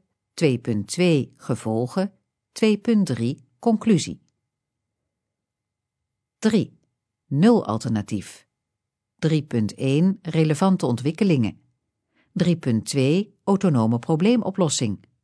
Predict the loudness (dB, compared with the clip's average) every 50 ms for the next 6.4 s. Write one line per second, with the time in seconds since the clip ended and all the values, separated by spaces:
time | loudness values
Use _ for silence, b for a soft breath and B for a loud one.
0 | _ _ _ _ _ _ _ _ _ _ _ _ _ -4 0 0 0 0 2 2
1 | 2 4 4 4 2 2 2 2 0 -2 -4 _ _ _ _ _ _ _ -2 0
2 | 2 2 2 2 0 0 -2 0 0 -2 -2 -2 -2 -2 -2 -4 -4 -4 -4 -2
3 | -2 0 0 -2 -4 -6 -8 -4 -2 0 0 0 -2 -4 -8 -12 _ _ _ _
4 | _ _ _ _ _ _ _ _ _ _ _ _ -4 -2 0 0 -2 -2 -4 -4
5 | -4 -4 -8 -8 -6 -4 -2 0 0 -2 -2 -4 _ _ _ -2 0 0 0 2
6 | 2 2 2 2 0 -6 -8